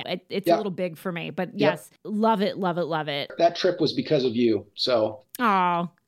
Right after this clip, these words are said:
Speaker 1: well, I'm
Speaker 2: I,
Speaker 1: glad
Speaker 2: I,
Speaker 1: you trusted
Speaker 2: I,
Speaker 1: me enough to, to
Speaker 2: no,
Speaker 1: use
Speaker 2: I,
Speaker 1: your precious time to take
Speaker 2: yeah.
Speaker 1: it. So
Speaker 2: I lo-, I love it. We'll forever be a fan of their
Speaker 1: It's, it's pretty fantastic. Scott, I do have to just thank you so much for all
Speaker 2: Thank you.
Speaker 1: your support over the years. You're just,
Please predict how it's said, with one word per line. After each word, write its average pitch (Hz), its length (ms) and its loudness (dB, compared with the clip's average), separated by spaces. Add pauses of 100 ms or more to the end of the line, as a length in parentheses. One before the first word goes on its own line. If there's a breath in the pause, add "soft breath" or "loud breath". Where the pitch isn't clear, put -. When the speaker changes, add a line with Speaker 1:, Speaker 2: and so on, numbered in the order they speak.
Speaker 1:
well, 220 200 2
I'm 262 140 2
Speaker 2:
I, 226 40 0
Speaker 1:
glad 254 240 2
Speaker 2:
I, 226 40 -6
Speaker 1:
you 240 80 -2
trusted 233 420 0
Speaker 2:
I, - 20 -4
Speaker 1:
me 214 100 0
enough 185 380 -2
to, 175 280 -2
to - 240 -10
Speaker 2:
no, 151 80 -12
Speaker 1:
use 190 280 2
Speaker 2:
I, 233 40 4
Speaker 1:
your 190 80 2
precious 190 460 -2
time 180 340 -2 (140)
to 175 120 -4
take 175 260 -2
Speaker 2:
yeah. 104 160 0
Speaker 1:
it. - 120 -14
So 151 420 -8
Speaker 2:
I 127 60 -4
lo-, 120 300 2
I 135 60 4
love 120 260 4
it. 101 180 0
We'll 123 400 0
forever 135 320 6
be 127 120 4
a 110 60 4
fan 113 400 2 (280)
of 104 120 -2
their 101 300 0 (220)
Speaker 1:
It's, - 180 -20
it's 202 260 -4
pretty 190 300 -6
fantastic. 160 840 -8 (120)
Scott, 170 360 2
I 220 80 2
do 233 160 2
have 233 120 2
to 220 120 -2
just 196 200 -2
thank 190 280 0
you 190 60 0
so 180 200 -4
much 165 220 -4
for 190 120 -6
all 143 60 6
Speaker 2:
Thank 151 240 0
you. 131 80 6
Speaker 1:
your 135 120 4
support 170 120 -4
over 160 100 -8
the 156 80 -6
years. 156 460 -6
You're 196 120 0
just, - 260 -4